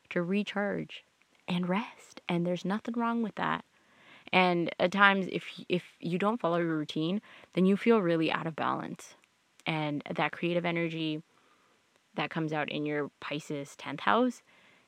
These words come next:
gets really restricted. And so that's why you really need to follow that. That, that's essentially what brings you balance and harmony. Now, if you have Libra,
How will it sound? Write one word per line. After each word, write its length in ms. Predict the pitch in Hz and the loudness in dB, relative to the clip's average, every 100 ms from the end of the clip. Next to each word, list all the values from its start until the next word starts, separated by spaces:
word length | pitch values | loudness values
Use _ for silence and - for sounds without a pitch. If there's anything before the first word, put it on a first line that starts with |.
| _ | _
gets 220 | 180 175 | 0 2
really 300 | 160 165 165 | 0 2 2
restricted. 680 | 151 156 - - - - - - _ _ _ 180 | 2 -2 -6 -10 -10 -10 -12 -18 _ _ _ -4
And 120 | 160 | 0
so 80 | 160 | 2
that's 240 | 170 - | 2 2
why 60 | 175 | 0
you 160 | 170 | 0
really 200 | 160 160 | -4 -4
need 140 | 165 160 | -4 -6
to 60 | |
follow 320 | 160 - 151 165 | -8 -4 -4 -4
that. 160 | - | -4
That, 160 | 170 180 185 | 0 0 0
that's 240 | 180 180 - | 0 0 -2
essentially 320 | 185 220 170 | -6 -4 -2
what 140 | 160 | -2
brings 200 | - 165 | 0 0
you 60 | 160 | 2
balance 320 | 147 139 175 | 2 0 0
and 80 | 180 | -2
harmony. 400 | 196 262 254 - - _ _ _ _ _ _ _ - - - - _ _ | 0 0 0 -4 -12 _ _ _ _ _ _ _ -20 -20 -20 -20 _ _
Now, 260 | 208 196 190 | 6 8 8
if 220 | - 185 202 | 6 0 0
you 160 | 208 | 0
have 680 | 190 175 165 160 156 196 214 - - _ _ _ _ _ _ _ _ _ _ _ _ | 0 2 2 2 2 0 -2 -10 -20 _ _ _ _ _ _ _ _ _ _ _ _
Libra, 440 | 185 220 - - | 2 4 2 0